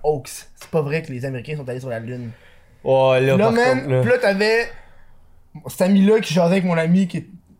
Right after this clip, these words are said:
Speaker 1: mon
Speaker 2: Mm.
Speaker 1: coloc. Puis dude, man, il était outré. Il était comme, comment qu'une personne peut penser ça, tabarnak ? Mais non, Chris, c'est, c'est impossible, mais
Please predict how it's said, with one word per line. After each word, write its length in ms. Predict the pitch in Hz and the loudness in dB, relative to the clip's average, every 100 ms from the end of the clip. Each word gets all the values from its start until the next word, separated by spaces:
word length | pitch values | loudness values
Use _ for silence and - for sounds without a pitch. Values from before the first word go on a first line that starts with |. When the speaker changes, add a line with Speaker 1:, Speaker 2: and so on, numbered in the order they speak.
| _ | _
Speaker 1:
mon 80 | 139 | -4
Speaker 2:
Mm. 240 | 143 147 151 | 0 2 4
Speaker 1:
coloc. 300 | 202 220 - - - - - - 165 | 2 0 -4 -4 -12 -18 -20 -20 -18
Puis 100 | - | -12
dude, 260 | 117 156 139 | -6 -6 -4
man, 320 | 139 139 143 156 - - - | -4 -4 -6 -10 -20 -20 -16
il 60 | 120 | -10
était 320 | 127 127 - - | -10 -10 -14 -6
outré. 320 | 156 - 151 | -6 -4 -8
Il 40 | |
était 120 | 139 135 | -8 -8
comme, 180 | 127 - - - - | -10 -10 -14 -14 -10
comment 200 | - 190 | -2 -2
qu'une 160 | 190 175 | 0 -2
personne 340 | - 185 175 | 0 0 0
peut 80 | 170 | -2
penser 220 | 147 135 139 | -4 -8 -6
ça, 120 | 170 | -8
tabarnak ? 400 | 156 135 135 170 | -8 -8 -6 -2
Mais 160 | 180 190 | 2 2
non, 160 | 208 | 2
Chris, 300 | 190 - 214 - - - - - - - _ _ - | 0 0 0 -2 -10 -20 -20 -20 -20 -20 _ _ -16
c'est, 240 | 147 190 175 | -12 -10 -8
c'est 220 | 185 190 | -8 -4
impossible, 520 | 180 190 196 160 262 | -2 0 0 -2 -2
mais 80 | 233 | 0